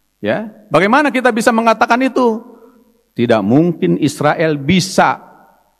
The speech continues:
membombardir dengan peluru-peluru yang sangat canggih, senjata-senjata yang canggih, kalau tidak dipasok oleh negara-negara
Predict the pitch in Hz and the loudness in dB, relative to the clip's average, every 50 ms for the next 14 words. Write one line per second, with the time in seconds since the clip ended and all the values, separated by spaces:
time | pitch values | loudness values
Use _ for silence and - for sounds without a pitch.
0 | _ _ _ _ _ _ _ _ - - 117 123 127 123 127 120 120 117 131 143 | _ _ _ _ _ _ _ _ -4 -2 0 0 2 0 0 0 0 0 2 2
1 | 151 143 139 139 139 135 120 113 113 110 113 120 143 151 160 165 151 120 98 87 | 2 0 -2 -2 -2 -2 -2 -4 -8 -8 -2 0 2 4 4 2 2 0 -4 -8
2 | - - - - _ - _ _ _ _ _ _ - - 101 113 135 147 139 131 | -10 -16 -20 -20 _ -20 _ _ _ _ _ _ -8 -4 -2 0 0 0 0 -2
3 | - - - 131 127 135 139 147 139 135 135 127 120 120 - 127 120 120 120 120 | -4 -4 -8 -4 -2 -2 -2 -2 -2 -2 -2 -2 -2 -2 -2 -4 -4 -4 -4 -6
4 | - - 127 113 117 113 120 202 220 - - 143 135 117 - 139 123 - 135 127 | -2 -2 -2 0 0 -2 -4 -6 -6 -2 0 0 0 2 0 -2 -2 -2 -6 -4
5 | 131 127 127 127 127 123 143 196 190 - - 151 147 156 151 151 - 131 131 127 | -4 -4 -4 -4 -4 -4 -6 -6 -8 -4 -2 0 0 0 -2 -4 -4 -4 -4 -4
6 | 120 113 - - 151 147 - 143 131 - - 127 123 131 120 - - - _ - | -4 -4 -4 -2 -4 -2 -2 -6 -6 -4 -4 -4 -4 -4 -4 -8 -14 -16 _ -2
7 | 123 123 107 113 127 139 143 127 120 110 104 113 127 131 127 123 120 113 - - | -2 0 2 2 2 2 2 2 0 -2 0 0 0 0 0 0 -2 -2 -6 -12
8 | - _ | -20 _